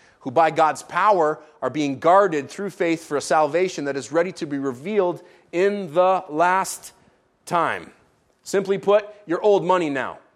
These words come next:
Because of Jesus, you're old money now. Right? You've been born again to an inheritance. Except your old money, the allotment that you've been given in Jesus,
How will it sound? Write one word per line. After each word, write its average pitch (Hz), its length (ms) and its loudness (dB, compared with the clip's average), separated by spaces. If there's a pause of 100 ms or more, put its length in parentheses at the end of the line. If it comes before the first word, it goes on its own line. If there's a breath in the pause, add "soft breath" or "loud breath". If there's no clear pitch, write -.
(1200)
Because 190 240 -2
of 185 80 -4
Jesus, 208 380 -6
you're 185 140 -4
old 196 220 4
money 180 260 0
now. 107 260 -10 (1200)
Right? 160 160 -2
You've 175 100 -4
been 170 160 0
born 202 240 4
again 202 280 2
to 190 180 0
an 170 60 0
inheritance. 151 1040 -4 (1040)
Except 156 440 0
your 208 280 6
old 208 220 6
money, 214 380 0 (720)
the 170 100 -2
allotment 214 640 4
that 185 140 -6
you've 202 120 -6
been 185 140 -2
given 202 280 2
in 202 120 -2
Jesus, 208 540 -6